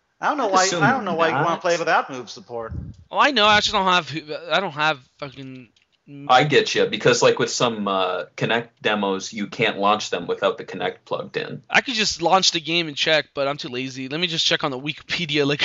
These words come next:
Speaker 3: <laughs>
Speaker 2: That'd be smart, too.
Speaker 1: I, uh,
Speaker 2: When's the last time all of you have actually played House of the Dead three, either on a console or at an arcade?
Speaker 3: Oh,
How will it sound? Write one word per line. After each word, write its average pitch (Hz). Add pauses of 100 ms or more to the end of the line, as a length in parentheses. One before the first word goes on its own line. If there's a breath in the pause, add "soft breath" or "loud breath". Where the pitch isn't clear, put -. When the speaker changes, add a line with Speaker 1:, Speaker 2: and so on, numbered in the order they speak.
Speaker 3:
<laughs> 208 (720 loud breath)
Speaker 2:
That'd 117
be 117
smart, 98
too. -
Speaker 1:
I, 220
uh, 185
Speaker 2:
When's 151
the 170
last 165
time 143
all 127
of 120
you 120
have 107
actually 101
played 110
House 87
of 98
the 98
Dead 87
three, 90
either 90
on 90
a 92
console 92
or 92
at 85
an 95
arcade? 92
Speaker 3:
Oh, 139